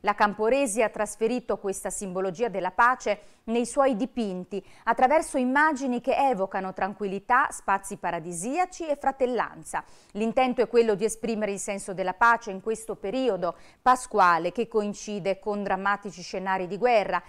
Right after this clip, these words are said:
La Camporesi, conosciuta a Rimini con il soprannome di Moderna Monet, ha dipinto oltre duecento ritratti,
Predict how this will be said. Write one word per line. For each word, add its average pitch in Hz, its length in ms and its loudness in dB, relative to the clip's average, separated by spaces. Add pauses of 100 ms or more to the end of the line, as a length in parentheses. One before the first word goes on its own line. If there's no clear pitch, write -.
(280)
La 269 140 6
Camporesi, 302 560 4
conosciuta 262 480 0
a 262 40 8
Rimini 220 400 0
con 190 160 -6
il 185 80 -6
soprannome 220 680 -2
di 202 160 -6
Moderna 196 680 2
Monet, 196 440 -2 (380)
ha 302 100 6
dipinto 254 840 2
oltre 392 360 2
duecento 254 520 0
ritratti, 190 640 -2